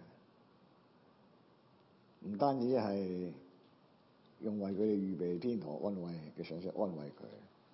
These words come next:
以後跟住落嚟十四章、十五章、十六章有好多安慰嘅說話，安慰門徒。我哋都係，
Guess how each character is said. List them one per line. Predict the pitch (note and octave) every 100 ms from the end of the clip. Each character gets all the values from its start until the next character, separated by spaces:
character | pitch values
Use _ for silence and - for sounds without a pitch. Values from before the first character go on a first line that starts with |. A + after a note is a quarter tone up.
| - - - - - - -
以 | G#2+ A2+
後 | G#2+
跟 | C#3 C3+
住 | G#2+
落 | G#2 F2
嚟 | D2+ D#2 D2+ D2+
十 | F#2
四 | - G2+ A2+
章、 | B2 A#2
十 | G2
五 | E2 F#2+ G2+
章、 | A#2 A2
十 | F2+
六 | D#2+
章 | G#2 A2
有 | F2
好 | E2 F#2+ A2 A#2+
多 | A#2+ A2+
安 | A2 F#2
慰 |
嘅 | F2+
說 | D#2+ D#2+
話， | C2+ A#1 - - - - - - - - -
安 | A#2 A2
慰 | F2
門 | D2 C2+
徒。 | - A#1 A1+ - - - - - - - -
我 | G#2 A#2
哋 |
都 | A2 A2+
係， | F2+